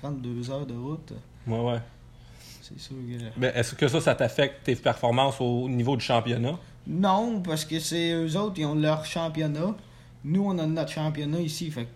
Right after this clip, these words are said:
Speaker 1: tu sais, les courses sont peut-être à plus loin, huit, neuf heures
Speaker 2: Ok.
Speaker 1: d'ici. Mais, euh, sinon, quand je vais au championnat du monde, c'est ça, c'est vingt-quatre heures de route, tu sais.
Speaker 2: Ah,
Speaker 1: Puis,
Speaker 2: c'est
Speaker 1: euh,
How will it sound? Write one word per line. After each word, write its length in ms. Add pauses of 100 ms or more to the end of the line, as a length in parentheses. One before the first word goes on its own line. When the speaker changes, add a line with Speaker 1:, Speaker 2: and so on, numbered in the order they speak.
Speaker 1:
tu 120
sais, 60
les 160
courses 280
sont 240
peut-être 340
à 120 (500)
plus 160
loin, 240
huit, 380
neuf 260
heures 220 (400)
Speaker 2:
Ok. 100
Speaker 1:
d'ici. 380 (920)
Mais, 260
euh, 140
sinon, 400
quand 160
je 80
vais 80
au 80
championnat 460
du 140
monde, 240
c'est 100
ça, 160
c'est 160
vingt-quatre 480
heures 220
de 80
route, 340
tu 60
sais. 60 (1120)
Speaker 2:
Ah, 120
Speaker 1:
Puis, 140
Speaker 2:
c'est 40
Speaker 1:
euh, 200